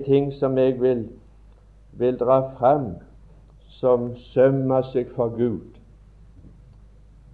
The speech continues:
det er skaperverket. Skaperverket er et verk som sømmer seg for den sanne Gud.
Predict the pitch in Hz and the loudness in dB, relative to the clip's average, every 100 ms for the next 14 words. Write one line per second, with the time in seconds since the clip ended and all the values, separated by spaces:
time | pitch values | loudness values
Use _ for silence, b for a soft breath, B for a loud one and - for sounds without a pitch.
0 | - 123 - - 117 113 113 110 107 95 | -2 0 -2 -2 0 0 0 0 0 0
1 | - - - - - - - - - - | -6 -16 -20 -20 -20 -20 -20 -20 -20 -20
2 | - - - - - - - 151 165 160 | -20 -20 -20 -20 -20 -20 2 6 6 4
3 | 160 151 147 143 143 - 151 147 139 135 | 0 0 2 0 -2 -8 0 0 0 -2
4 | 135 127 127 120 131 127 123 - 104 113 | -4 -2 0 -2 -2 -2 -2 -4 -2 0
5 | 123 - - - - - - - b b | -2 -8 -20 -20 -20 -20 -20 -20 b b
6 | b b b b - - 139 131 - 139 | b b b b -20 -8 -4 -4 -2 4
7 | 135 127 117 117 113 127 - 120 113 117 | 4 4 0 -2 -2 -6 -6 -4 -4 -6
8 | - 117 104 98 101 92 82 | -4 -2 -2 -2 -4 -4 -6